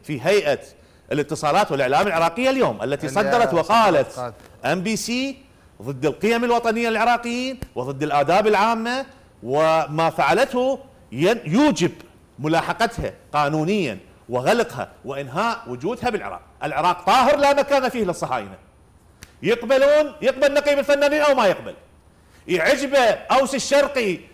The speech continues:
Speaker 1: صاحب شركة أوس استوديو اللي قاعد يدير أعمال ام بي سي بالعراق أو ما يعجبه،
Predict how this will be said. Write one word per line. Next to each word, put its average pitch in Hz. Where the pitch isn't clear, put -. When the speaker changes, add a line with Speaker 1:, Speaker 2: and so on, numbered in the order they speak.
Speaker 1:
صاحب 247
شركة 247
أوس 214
استوديو 254
اللي 202
قاعد 208
يدير 240
أعمال 226
ام 220
بي 214
سي 262
بالعراق 277
أو 294
ما 302
يعجبه، 160